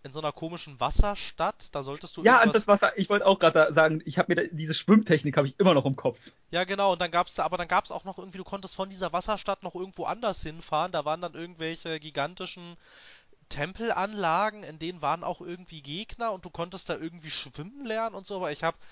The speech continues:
Speaker 2: Ja.
Speaker 1: an der Stelle bin ich dann als, äh, Junge, weiß ich nicht, im zarten Alter von acht, neun oder zehn oder so, aber an der Stelle
Speaker 2: Ähm, es
Speaker 1: war's
Speaker 2: ist
Speaker 1: dann
Speaker 2: vor
Speaker 1: bei mir
Speaker 2: zwölf
Speaker 1: vorbei.
Speaker 2: Jahren rausgekommen.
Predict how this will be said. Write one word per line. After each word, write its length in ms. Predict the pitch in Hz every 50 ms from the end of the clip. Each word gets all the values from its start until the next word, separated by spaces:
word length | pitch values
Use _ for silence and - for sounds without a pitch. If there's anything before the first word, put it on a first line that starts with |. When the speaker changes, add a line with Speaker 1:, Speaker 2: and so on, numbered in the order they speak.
| - - - - - - -
Speaker 2:
Ja. 180 | 113 113 113
Speaker 1:
an 120 | - 170 156
der 160 | 160 175 196
Stelle 460 | - - - 165 170 190 226 233 247 - - - - - -
bin 100 | 156 165
ich 120 | 190 190 -
dann 240 | 185 180 185 190
als, 440 | - 139 147 160 165 165 - - -
äh, 120 | - 143 147
Junge, 380 | 147 131 143 165 185 190 175 143
weiß 200 | 143 143 - -
ich 60 | 139 127
nicht, 100 | 135 -
im 80 | 131
zarten 320 | - - 131 143 147 - -
Alter 260 | - 139 - 170 156
von 220 | - - 147 -
acht, 300 | - 170 - - - -
neun 280 | 143 139 139 165 208 196
oder 200 | 165 147 143 139
zehn 300 | - - - 156 175 190 185
oder 200 | 170 175 175 170
so, 160 | 175 190 202 - - - - 175 -
aber 140 | 135 139 143
an 60 | 139
der 120 | 143 151
Stelle 380 | - 151 151 156 160 160 160 -
Speaker 2:
Ähm, 100 | - -
es 160 | 156 160 - - 202
Speaker 1:
war's 180 | 139 135 -
Speaker 2:
ist 20 | -
Speaker 1:
dann 100 | 147 143
Speaker 2:
vor 120 | 196 185
Speaker 1:
bei 0 |
mir 140 | 147 139 135
Speaker 2:
zwölf 240 | - 160 190 202 110
Speaker 1:
vorbei. 20 |
Speaker 2:
Jahren 200 | - 165 165 165
rausgekommen. 720 | 147 139 151 151 - - - - - 117 113 110 120 -